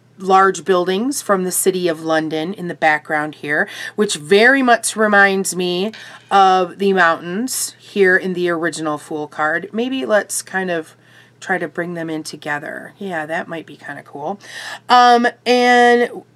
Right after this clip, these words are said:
uh, and the next thing I notice is that the chimney sweep is, um, again, something that i-, that we see in the, the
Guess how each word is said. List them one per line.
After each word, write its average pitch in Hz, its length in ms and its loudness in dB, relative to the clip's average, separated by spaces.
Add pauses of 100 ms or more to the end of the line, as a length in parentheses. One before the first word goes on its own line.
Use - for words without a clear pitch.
(100)
uh, 208 580 6
and 226 180 4
the 226 180 4
next 254 280 2
thing 320 160 2
I 262 100 6
notice 208 480 4
is 214 300 2
that 190 340 4 (320)
the 214 100 0
chimney 247 440 0
sweep 220 560 -2
is, 196 560 2 (380)
um, 196 240 4
again, 214 680 2
something 208 560 -2
that 190 240 -2
i-, 196 220 2
that 180 180 -4
we 202 120 -4
see 202 360 -4
in 190 220 -4
the, 170 300 -4 (140)
the 170 340 -6